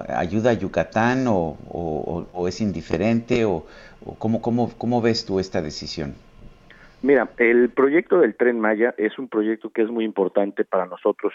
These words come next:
Speaker 2: aquí en Yucatán. ¿Por qué? Porque, mira, el principal emisor de turistas en todo el, el, el país,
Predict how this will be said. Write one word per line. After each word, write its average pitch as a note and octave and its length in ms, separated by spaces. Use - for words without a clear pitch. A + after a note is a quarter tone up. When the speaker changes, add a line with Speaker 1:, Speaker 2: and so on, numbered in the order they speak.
Speaker 2:
aquí F#2 340
en F#2+ 80
Yucatán. G#2+ 480
¿Por B2+ 220
qué? C3+ 200
Porque, A2 300
mira, A#2 280
el A#2 160
principal C3 520
emisor C3 360
de B2 120
turistas G2+ 500
en F#2 180
todo A2+ 300
el, F2+ 300
el, F2+ 260
el F#2 200
país, F#2+ 320